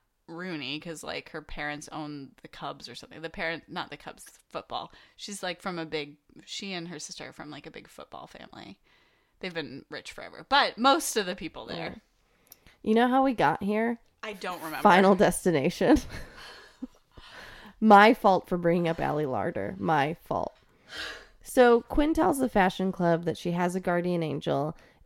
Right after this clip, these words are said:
Speaker 2: and it gets brought up when Sandy is wearing the sweater, and Quinn gasps because her guardian angel told her that to not get it, which is obviously because Sandy already has it.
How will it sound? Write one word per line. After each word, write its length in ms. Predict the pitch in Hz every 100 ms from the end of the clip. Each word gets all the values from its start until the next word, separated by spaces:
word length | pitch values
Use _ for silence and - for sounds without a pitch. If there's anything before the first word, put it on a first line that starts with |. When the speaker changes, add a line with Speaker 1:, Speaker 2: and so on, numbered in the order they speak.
| -
Speaker 2:
and 300 | 170 160 170
it 100 | -
gets 180 | 165
brought 280 | - 160 156
up 320 | 202 240 226 -
when 560 | 180 180 175 175 170 -
Sandy 680 | - - 190 190 196 196 190
is 160 | 170 175
wearing 400 | 165 160 165 165
the 80 |
sweater, 680 | 160 - - 175 165 156 156 - _ -
and 220 | - 170
Quinn 280 | - 165 156
gasps 760 | 156 160 175 165 - - - -
because 720 | 190 170 170 165 160 165 170 - _ _ _
her 140 | -
guardian 400 | 170 170 175 175
angel 320 | 170 214 208 185
told 280 | 180 180
her 120 | 190 175
that 280 | 170 160 _ - - -
to 120 | -
not 240 | 180 165 -
get 140 | 190
it, 200 | 185 -
which 220 | - -
is 120 | 170
obviously 480 | 160 165 175 165 170
because 260 | 160 - 156
Sandy 460 | - 160 156 156
already 500 | - 160 165 160 160
has 360 | 156 175 196 196
it. 220 | 196 190